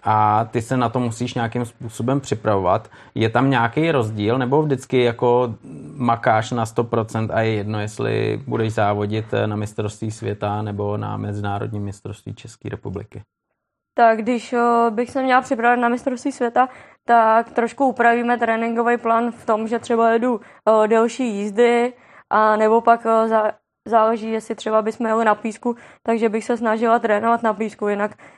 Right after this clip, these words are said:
Speaker 2: si myslím, že, eh, proto dělám to, co je potřeba, a není potřeba to nějak zvyšovat, že jo? Když se tomu věnujete celoročně, tak, eh, stejně to pak za,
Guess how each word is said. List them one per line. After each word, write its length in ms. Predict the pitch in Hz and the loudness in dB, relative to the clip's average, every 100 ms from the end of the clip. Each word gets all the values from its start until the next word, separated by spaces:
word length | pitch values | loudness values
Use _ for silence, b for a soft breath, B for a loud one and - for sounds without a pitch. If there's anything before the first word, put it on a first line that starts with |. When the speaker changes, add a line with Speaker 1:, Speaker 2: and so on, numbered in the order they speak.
| _ | _
Speaker 2:
si 100 | 240 | -4
myslím, 340 | 226 214 233 226 | -2 -2 -4 0
že, 100 | 226 | 2
eh, 220 | 220 - - 214 214 220 214 208 _ _ | 2 0 0 2 4 2 0 -4 _ _
proto 280 | 226 240 240 | 0 2 2
dělám 260 | 226 240 240 | 2 2 2
to, 120 | 233 | -2
co 120 | 247 | 0
je 80 | 233 | 0
potřeba, 600 | 240 233 - 220 208 226 B B B - | 2 -2 0 4 4 2 B B B -2
a 140 | 220 | 0
není 240 | 226 214 220 | 0 0 0
potřeba 420 | 226 226 233 226 | -2 -2 0 2
to 100 | 233 | 2
nějak 200 | 226 226 | 0 0
zvyšovat, 420 | 220 214 - 226 214 | -2 -6 -2 0 0
že 80 | 208 | -2
jo? 100 | 196 | -4
Když 140 | 196 | -6
se 100 | 214 | -6
tomu 260 | 214 214 202 | -4 -4 -2
věnujete 540 | 202 208 214 214 226 B B - | -4 -2 -2 0 -2 B B -4
celoročně, 880 | 240 233 233 226 220 - 220 226 233 B B - | 2 6 6 4 0 -4 -2 -2 -4 B B 2
tak, 280 | 220 214 214 | 4 4 2
eh, 200 | 220 214 | 0 0
stejně 340 | 208 220 220 | 0 0 0
to 120 | 220 226 | -2 2
pak 240 | 226 220 | 0 0
za, 400 | 202 208 202 | -4 -2 0